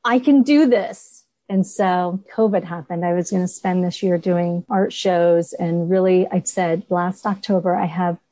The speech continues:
one year to have a plan. Next October, I'll spend this year figuring it out and I'll come up with a plan." And then in August, you came across my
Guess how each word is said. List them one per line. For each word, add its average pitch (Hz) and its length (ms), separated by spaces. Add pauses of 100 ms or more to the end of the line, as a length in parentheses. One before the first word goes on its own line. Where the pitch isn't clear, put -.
(240)
one 202 380
year 185 340 (240)
to 180 100
have 175 160
a 185 60
plan. - 480 (340)
Next 185 340
October, 185 720 (340)
I'll - 80
spend 196 320
this 214 200
year 202 180
figuring 196 500
it 196 80
out 175 380 (100)
and 180 340 (140)
I'll 190 60
come 202 180
up 208 120
with 208 120
a 220 60
plan." 220 420 (220)
And 196 240
then 196 400
in 196 140
August, 202 500
you 202 100
came 196 280
across 185 520
my 180 360